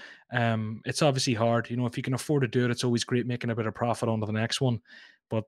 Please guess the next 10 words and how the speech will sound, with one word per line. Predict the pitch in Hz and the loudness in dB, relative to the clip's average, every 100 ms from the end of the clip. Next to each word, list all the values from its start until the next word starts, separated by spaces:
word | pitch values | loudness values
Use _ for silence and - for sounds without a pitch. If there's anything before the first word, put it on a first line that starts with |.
| _ - | _ -2
the | |
way | 123 | 2
you've | 131 107 | 4 4
worded | 110 110 | 4 4
this | 104 110 - | 2 0 0
makes | 113 - | -4 -4
me | 107 | -4
think, | 117 110 - - _ _ _ _ _ _ _ _ - | -4 -4 -6 -16 _ _ _ _ _ _ _ _ -6
you | |
know, | 104 101 | -2 -2